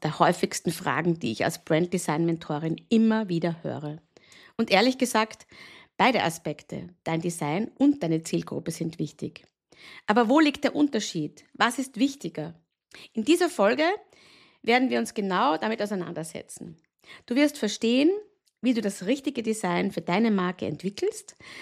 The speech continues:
das sowohl dir als auch deiner Zielgruppe gefällt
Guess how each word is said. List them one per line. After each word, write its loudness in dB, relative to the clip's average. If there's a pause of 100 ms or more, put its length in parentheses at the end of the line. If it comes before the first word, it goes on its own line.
(160)
das 2
sowohl 0
dir 0 (120)
als 2
auch -2
deiner -2
Zielgruppe -4
gefällt -4